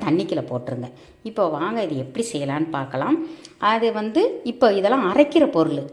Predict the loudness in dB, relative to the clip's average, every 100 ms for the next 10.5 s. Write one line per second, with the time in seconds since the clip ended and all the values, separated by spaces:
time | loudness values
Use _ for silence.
0 | -18 _ _ 2 4 4 0 -2 -2 -2
1 | 0 2 2 2 2 2 2 0 0 -4
2 | -4 -2 0 0 0 0 0 -4 -16 _
3 | -10 -8 -2 2 4 4 2 2 2 0
4 | -12 -6 -2 -2 0 -2 -2 -6 0 2
5 | 2 -4 -18 _ -2 0 0 -2 2 4
6 | 4 0 -6 -4 -2 0 0 0 2 0
7 | 0 0 0 -2 -4 -4 -2 -2 -4 -6
8 | 2 2 2 0 6 8 8 8 4 0
9 | -2 0 -2 -2 -4 -6 -4 -4 -4 -6
10 | -6 -4 -2 0